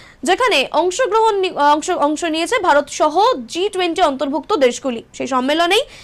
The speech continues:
এই ছয় প্রস্তাব রাখেন প্রধানমন্ত্রী নরেন্দ্র মোদী,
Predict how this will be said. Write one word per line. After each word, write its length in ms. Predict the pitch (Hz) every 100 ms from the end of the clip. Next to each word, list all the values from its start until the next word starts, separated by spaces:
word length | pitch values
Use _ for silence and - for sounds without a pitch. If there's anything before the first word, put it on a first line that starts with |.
| - -
এই 100 | 269
ছয় 360 | - 349 466
প্রস্তাব 380 | 539 381 - 311
রাখেন 340 | 262 269 453
প্রধানমন্ত্রী 520 | 320 262 269 262 262 370
নরেন্দ্র 340 | 277 233 240
মোদী, 240 | 240 233